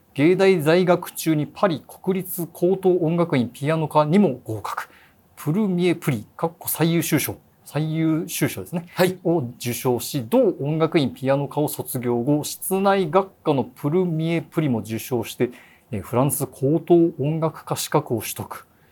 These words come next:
Speaker 1: フランス、イタリアなどの数々の国際ピアノコンクールにおいて幾多の賞を受賞し、えー、フランス及び東京を中心にソロ、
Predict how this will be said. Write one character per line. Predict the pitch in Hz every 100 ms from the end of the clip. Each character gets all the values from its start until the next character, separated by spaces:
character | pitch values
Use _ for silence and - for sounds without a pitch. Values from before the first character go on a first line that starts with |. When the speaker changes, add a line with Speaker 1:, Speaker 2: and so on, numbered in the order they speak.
| _ _
Speaker 1:
フ | - 135
ラ | 175
ン | 190
ス、 | - 185
イ | 160
タ | 143
リ | 156 156
ア | 143
な | 147
ど | 139
の | 120
数 | - - 226 196 185
々 | 180 180 156
の | 147 127
国 | - 127
際 | - 151
ピ | 147
ア | 147
ノ |
コ | 139
ン | 151
ク | 143
ー | 147
ル |
に | 127
お | 143 139
い |
て | - 131
幾 | - 202 185 151
多 | 160
の | 160 120
賞 | - 147 131
を |
受 | 101 113
賞 | - - 117 110
し、 | - 127 - - - -
え | 104
ー、 |
フ | -
ラ | 123
ン | 135
ス |
及 | 135 127
び | 107
東 | - 175 175
京 | 175
を | 160
中 | 151 160
心 | 151 151 147
に |
ソ | - -
ロ、 | 196 -